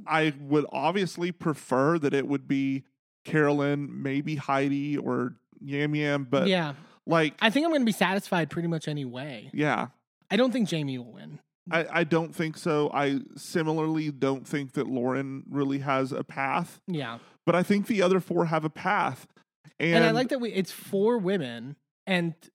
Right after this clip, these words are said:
Speaker 2: of the two men, they're both, eh, th-,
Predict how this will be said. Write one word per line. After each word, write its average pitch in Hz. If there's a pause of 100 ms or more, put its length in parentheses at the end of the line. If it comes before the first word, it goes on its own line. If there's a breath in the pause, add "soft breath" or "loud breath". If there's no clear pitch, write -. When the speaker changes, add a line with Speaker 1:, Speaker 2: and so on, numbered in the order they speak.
(120)
Speaker 2:
of 202
the 202
two 202
men, 170
they're 151
both, 160 (340)
eh, 185 (120)
th-, 190